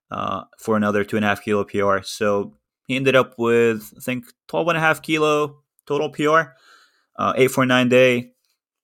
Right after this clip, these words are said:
I mean, not bad. I thought it was solid performance. One thing, just for context, um,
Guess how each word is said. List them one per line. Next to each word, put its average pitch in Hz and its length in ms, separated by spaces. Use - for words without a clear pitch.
I 101 40
mean, 98 280
not 165 160
bad. 117 280
I - 60
thought 120 240
it 117 40
was 110 460
solid 110 340
performance. 113 580
One 165 220
thing, 180 400
just 117 140
for 120 100
context, 131 680
um, 95 400